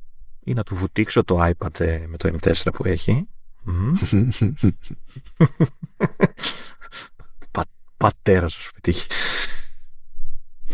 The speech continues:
Speaker 2: Ε, για πάμε. Πάμε λίγο έτσι ήρεμα με Apple T V.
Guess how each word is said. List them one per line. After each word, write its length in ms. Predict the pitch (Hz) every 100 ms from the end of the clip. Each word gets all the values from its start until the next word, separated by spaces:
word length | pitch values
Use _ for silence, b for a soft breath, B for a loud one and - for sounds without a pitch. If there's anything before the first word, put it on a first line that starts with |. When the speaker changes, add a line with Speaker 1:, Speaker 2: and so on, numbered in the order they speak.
| - - - b b b _
Speaker 2:
Ε, 540 | - 123 117 113 113 110 104 - - _
για 240 | - 127 120
πάμε. 280 | 117 113 131 _ _ _ _ _
Πάμε 220 | 127 110
λίγο 300 | 107 104 98
έτσι 380 | 101 - 98 92
ήρεμα 260 | - 101 98
με 180 | 95 101
Apple 80 | 95 92
T 100 | 90
V. 100 | 117